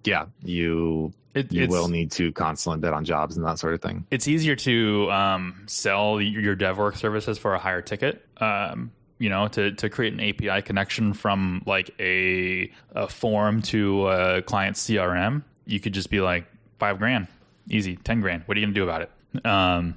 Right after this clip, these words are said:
Speaker 2: you know, hire another sketchy developer. Um, the problem is, is, like, it's, it's a constant inbound effort or a constant outbound effort. I feel like I'm always getting emailed dev work, ad hoc dev work stuff. Um,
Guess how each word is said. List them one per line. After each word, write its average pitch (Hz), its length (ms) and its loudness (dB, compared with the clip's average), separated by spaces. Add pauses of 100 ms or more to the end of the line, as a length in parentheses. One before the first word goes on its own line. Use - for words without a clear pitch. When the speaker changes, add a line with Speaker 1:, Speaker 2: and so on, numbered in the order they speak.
(120)
Speaker 2:
you 107 100 2
know, 95 240 2 (180)
hire 98 220 0
another 95 200 2
sketchy 101 260 -2
developer. 101 560 0 (180)
Um, 98 720 0
the - 80 -6
problem 135 340 2
is, 113 220 2
is, 92 180 -4
like, 95 380 0 (160)
it's, - 320 -2 (240)
it's 131 160 0
a 127 60 0
constant 127 500 0
inbound 107 540 2
effort - 440 -2 (220)
or 117 400 2
a 98 60 -4
constant 120 440 0
outbound 98 480 0
effort. - 440 -4 (260)
I 107 60 2
feel 147 160 0
like 127 80 0
I'm 117 100 0
always 104 300 2
getting 104 160 2
emailed 92 400 0
dev 87 200 0
work, 90 260 -4 (220)
ad 98 60 -2
hoc 92 300 -2
dev 87 180 0
work 110 300 -2
stuff. - 420 -2 (220)
Um, 92 480 2